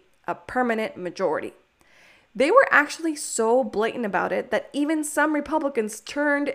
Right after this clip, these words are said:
against them. And these new states didn't have as many people as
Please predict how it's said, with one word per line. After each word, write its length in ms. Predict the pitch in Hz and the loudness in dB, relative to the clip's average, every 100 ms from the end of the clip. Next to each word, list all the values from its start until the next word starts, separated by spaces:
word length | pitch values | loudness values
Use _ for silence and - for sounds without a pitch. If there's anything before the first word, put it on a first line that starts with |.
| - | -6
against 440 | 196 214 247 - | -2 -2 -2 -8
them. 200 | - - _ _ _ _ _ _ _ _ _ - - - _ | -14 -14 _ _ _ _ _ _ _ _ _ -20 -20 -20 _
And 220 | 240 254 - | 0 0 -8
these 380 | 214 320 539 571 | -2 0 0 -2
new 160 | 381 403 | -2 -2
states 480 | - 240 262 254 | 0 0 0 -2
didn't 440 | - - 247 254 220 | -14 0 2 2 0
have 200 | 233 226 | 2 2
as 160 | 220 | 0
many 220 | 208 214 208 | -4 -6 -6
people 420 | - 208 208 196 | -8 -8 -4 -2
as 200 | - | -2